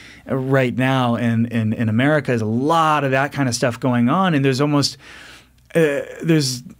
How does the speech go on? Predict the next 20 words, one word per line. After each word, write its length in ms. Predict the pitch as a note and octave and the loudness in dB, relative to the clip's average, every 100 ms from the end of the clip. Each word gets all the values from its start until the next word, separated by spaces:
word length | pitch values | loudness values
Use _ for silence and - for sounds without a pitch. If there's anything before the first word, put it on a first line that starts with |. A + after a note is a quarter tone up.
| _ - | _ -4
almost 320 | D#3 F#3 F3 | 2 2 2
no 120 | E3 D3+ | 0 -2
comeback 640 | - C#3+ A3+ F4 C4 - | -2 2 2 2 -2 -2
to 180 | - A2+ | -2 -2
it 140 | A2 | 0
because, 400 | A#2+ B2 C3+ A#2 - - - - - | -2 0 0 0 -6 -20 -20 -20 -4
you 160 | D3+ | 2
know, 200 | C#3 C#3+ | 4 4
anybody 340 | D3 D3+ E3 D3+ | 2 2 2 2
can 80 | |
just 140 | D3+ - | 0 2
say, 80 | D3 | 2
"Well, 80 | |
that's 160 | E3 E3+ | 2 2
your 80 | G3 | 0
truth. 240 | E3 D3+ | 2 -2
It's 100 | D3 | -2
not 120 | E3 | 0
my 120 | D3 E3 | 0 0
truth." 340 | B2 A#2+ A#2 | 0 -4 -6